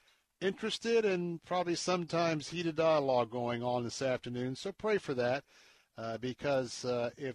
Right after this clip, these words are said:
the, uh, county doesn't come up with a plan, they've already blown through millions of dollars they're supposed to be having on hand right now, uh, but they've already gone through those reserves.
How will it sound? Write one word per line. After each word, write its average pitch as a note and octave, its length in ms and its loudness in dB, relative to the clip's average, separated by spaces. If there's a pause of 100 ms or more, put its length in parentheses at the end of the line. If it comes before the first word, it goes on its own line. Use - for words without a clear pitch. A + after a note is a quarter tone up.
the, A2+ 520 -4
uh, G#2 120 -8
county F3 360 -4
doesn't D3+ 260 -2
come D3+ 100 -4
up D3 120 -4
with C#3 100 -8
a B2 60 -4
plan, C3+ 580 -2 (540)
they've A#2 260 -4
already D#3 280 4
blown C#3 580 -2
through D3+ 320 -4
millions C#3+ 420 -2
of C#3+ 80 -4
dollars C#3 440 2
they're B2+ 100 -6
supposed D3 400 -4
to D3 60 -8
be B2+ 160 -6
having C#3+ 500 -2
on C3 160 -2
hand B2+ 360 -6
right C#3 300 -2
now, C3 460 -2 (540)
uh, G#2+ 440 -2
but G#2+ 160 -8
they've A2+ 160 -4
already C3+ 260 2
gone C3+ 260 -2
through C3 240 -10
those B2+ 300 -4
reserves. C#3 720 -4